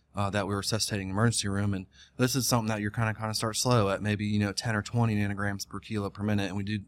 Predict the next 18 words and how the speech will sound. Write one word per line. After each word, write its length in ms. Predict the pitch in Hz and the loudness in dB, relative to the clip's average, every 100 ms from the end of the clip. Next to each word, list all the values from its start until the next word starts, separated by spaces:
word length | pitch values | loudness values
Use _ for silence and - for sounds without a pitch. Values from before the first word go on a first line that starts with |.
| _ | _
doses 360 | 107 101 98 - | -6 -4 -6 -8
based 200 | 98 98 | -6 -6
off 140 | 90 | -6
ideal 220 | 92 104 | -4 0
body 240 | 98 120 117 | 6 6 6
weight. 280 | 104 104 - - - - | 4 2 -2 -18 -18 0
And 60 | 127 | 4
then 80 | 120 | 4
to 80 | |
kinda 200 | 107 147 | 4 0
see 200 | 143 - | 0 0
how 180 | 123 123 | 2 2
that, 240 | 113 107 95 | 2 0 0
the 80 | |
patient 340 | 107 123 117 - | 0 0 0 -4
responds. 520 | 98 135 135 113 104 | -2 2 6 4 2
And 100 | 107 | 0
then, 140 | 107 | 0